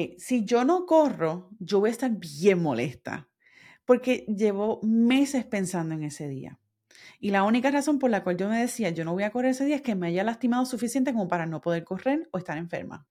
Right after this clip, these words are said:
Esas son mis únicas, la, lo que yo me decía, mis condiciones. Entonces, ok, no puedo correr un maratón.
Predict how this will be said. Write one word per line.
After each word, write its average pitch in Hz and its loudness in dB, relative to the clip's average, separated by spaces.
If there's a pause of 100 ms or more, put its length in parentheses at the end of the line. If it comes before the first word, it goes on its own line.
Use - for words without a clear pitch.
Esas 185 -6
son 226 -2
mis 226 2
únicas, 180 -8
la, 180 -2
lo 175 -2
que 175 2
yo 180 -4
me 196 0
decía, 185 -6
mis 165 -8
condiciones. 156 -6 (160)
Entonces, 208 0
ok, 208 0 (480)
no 214 2
puedo 320 4
correr 262 2
un 220 0
maratón. 175 -4